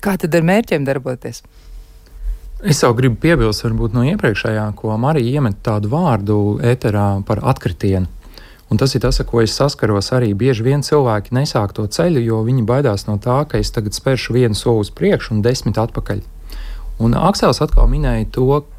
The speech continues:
Speaker 2: par to patiesībā es, eh, uztvēru par savu atbalstu. Tātad atbalsta vidē jābūt. Un tad, kad mēs runājam par mērķiem,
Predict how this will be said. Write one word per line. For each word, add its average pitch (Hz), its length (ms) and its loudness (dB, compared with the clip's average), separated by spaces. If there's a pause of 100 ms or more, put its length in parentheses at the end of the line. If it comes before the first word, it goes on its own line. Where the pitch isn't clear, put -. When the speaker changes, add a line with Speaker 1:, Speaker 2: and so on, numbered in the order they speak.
(100)
Speaker 2:
par - 160 0
to 123 360 2
patiesībā 120 580 0
es, - 180 -6
eh, 117 80 -2
uztvēru 123 480 0
par - 160 -2
savu 127 160 4
atbalstu. 107 480 2 (160)
Tātad - 320 -6
atbalsta 110 580 0
vidē 107 380 4
jābūt. 98 480 0 (800)
Un 110 160 4
tad, 110 160 0
kad 107 100 2
mēs - 220 2
runājam 110 300 4
par 107 100 0
mērķiem, 127 640 2